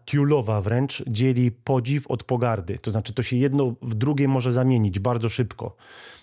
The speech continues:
Jeżeli tam się okaże, że na przykład, że to je-, że, że to Kazik ma taką piosenkę, ona się nazywa Amulet. Yy, <laughs> to jest super, że, yy, yy, że to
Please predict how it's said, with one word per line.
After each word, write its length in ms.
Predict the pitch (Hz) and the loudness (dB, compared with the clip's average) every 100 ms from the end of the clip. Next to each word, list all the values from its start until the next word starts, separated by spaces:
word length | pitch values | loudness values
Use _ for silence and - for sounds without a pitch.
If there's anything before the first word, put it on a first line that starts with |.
| - | -4
Jeżeli 280 | 120 120 127 | 0 2 2
tam 200 | 131 127 | 0 2
się 120 | 139 | 0
okaże, 260 | 123 127 131 | 0 0 0
że 60 | |
na 60 | 131 | 0
przykład, 200 | 131 107 | 0 0
że 160 | 120 | -2
to 180 | - 127 | 0 0
je-, 180 | 123 131 | 2 0
że, 440 | 120 123 120 120 123 | 0 0 2 2 0
że 280 | 113 120 120 | 0 0 0
to 140 | 120 | -2
Kazik 300 | 110 147 127 | -4 -4 -2
ma 80 | 117 | -2
taką 260 | 113 117 104 | -2 -2 -2
piosenkę, 520 | 113 117 113 113 113 | -2 -2 0 0 0
ona 200 | 113 110 | 0 -2
się 100 | 113 | -2
nazywa 420 | 113 110 104 110 | -2 -2 -2 -2
Amulet. 480 | 120 120 101 92 - - - - - _ _ | 0 0 0 -2 -8 -20 -20 -20 -20 _ _
Yy, 80 | 104 | -2
<laughs> 1300 | 101 101 98 98 98 98 - 101 - - - - - | 0 2 2 2 0 -2 -4 -6 -6 -14 -20 -20 -18
to 60 | - - | -18 -12
jest 220 | - - | -12 -10
super, 280 | 170 175 151 | -4 -2 2
że, 200 | 131 123 - - - 127 101 110 | 0 0 -6 -12 -12 -14 -8 0
yy, 80 | 110 113 113 110 110 - _ _ - - | 2 4 2 2 -2 -10 _ _ -12 -4
yy, 840 | 104 104 101 101 98 101 101 101 98 | -2 0 0 0 0 0 0 0 0
że 180 | 98 104 | -2 -4
to 560 | - 107 104 104 - | -2 -2 0 -2 -4